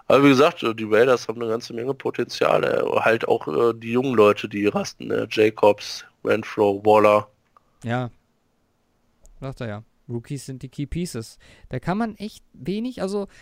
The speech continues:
Speaker 2: so sehr man Mayock kritisiert hat, also Farrell ist noch der, der am, oder Farrell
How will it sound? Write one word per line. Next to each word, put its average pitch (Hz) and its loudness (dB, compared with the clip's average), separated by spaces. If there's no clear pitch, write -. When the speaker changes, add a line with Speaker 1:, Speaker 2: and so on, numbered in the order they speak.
Speaker 2:
so 160 -4
sehr 202 2
man 226 -6
Mayock 202 -2
kritisiert 202 -8
hat, 220 -4
also 170 -6
Farrell 190 0
ist 233 -6
noch 202 -8
der, 180 -4
der 175 -4
am, 165 -12
oder 131 -8
Farrell 156 -4